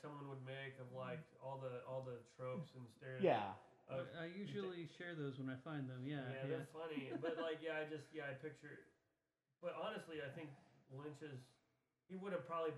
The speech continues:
Speaker 1: brought the same thing he brought to, like, uh, um, Elephant Man, and, like,
Speaker 2: Yeah.
Speaker 1: like, I think he would have, I think he, if he would have done it, he would have taken it, like, wanted it to exist in the same world, 'cause he is a skilled director.
Speaker 2: Oh, yeah.
Speaker 1: Like, like, some guy, that's,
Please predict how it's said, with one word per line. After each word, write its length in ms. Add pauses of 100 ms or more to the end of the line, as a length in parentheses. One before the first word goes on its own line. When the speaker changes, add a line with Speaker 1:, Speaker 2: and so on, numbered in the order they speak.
Speaker 1:
brought 300
the 80 (100)
same 180
thing 180
he 80
brought 260
to, 80
like, 200 (160)
uh, 260
um, 220 (120)
Elephant 380
Man, 280
and, 180
like, 220 (240)
Speaker 2:
Yeah. 280 (280)
Speaker 1:
like, 140
I 80
think 240
he 100
would 160
have, 100 (720)
I 100
think 200
he, 180 (140)
if 160
he 100
would 220
have 180
done 160
it, 100
he 100
would 120
have 180
taken 360
it, 200
like, 180 (180)
wanted 280
it 180
to 240
exist 400
in 80
the 140
same 140 (100)
world, 360 (460)
'cause 120
he 120
is 120
a 80
skilled 340
director. 400
Speaker 2:
Oh, 100
yeah. 320 (180)
Speaker 1:
Like, 180
like, 180
some 160
guy, 100
that's, 200